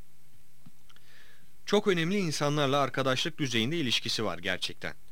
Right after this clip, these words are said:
Real Madrid ve Milan başkanı gibi kişilerle arkadaşlar. Uruguay'ın böyle elçileri olsun isterdim. İş yapmak için ciddi kabiliyetleri var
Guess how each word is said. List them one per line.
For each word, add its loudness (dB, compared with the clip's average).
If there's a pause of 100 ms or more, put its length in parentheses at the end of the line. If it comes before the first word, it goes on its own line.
(180)
Real 4
Madrid -2
ve -2
Milan 2
başkanı 0
gibi -4
kişilerle 0
arkadaşlar. 0 (580)
Uruguay'ın 4
böyle 6
elçileri 2
olsun -2
isterdim. -4 (300)
İş 2
yapmak 2
için 0
ciddi 0
kabiliyetleri 2
var 2